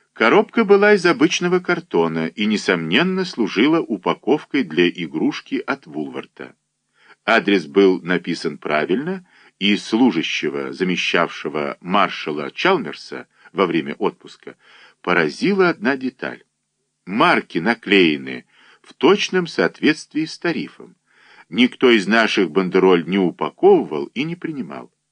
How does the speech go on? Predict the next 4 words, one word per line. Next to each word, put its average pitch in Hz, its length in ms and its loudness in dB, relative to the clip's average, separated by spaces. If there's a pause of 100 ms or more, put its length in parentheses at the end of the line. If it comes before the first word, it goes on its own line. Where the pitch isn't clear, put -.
(340)
Значит, 104 500 0
отправитель 98 800 0
либо 87 300 2
торговец, 85 800 0